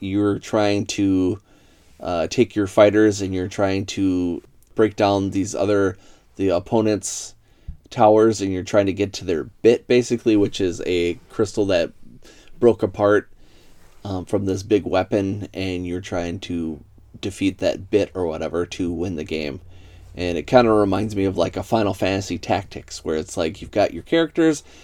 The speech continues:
they've got their health, they've also got these special moves and attacks and stuff like that, and you're trying to figure out how to,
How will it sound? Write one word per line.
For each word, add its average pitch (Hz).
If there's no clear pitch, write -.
they've 95
got 95
their 90
health, 110
they've 95
also 98
got 95
these 92
special 95
moves 101
and 90
attacks 92
and 110
stuff 107
like 107
that, 90
and 92
you're 90
trying 101
to 92
figure 95
out 92
how 92
to, 87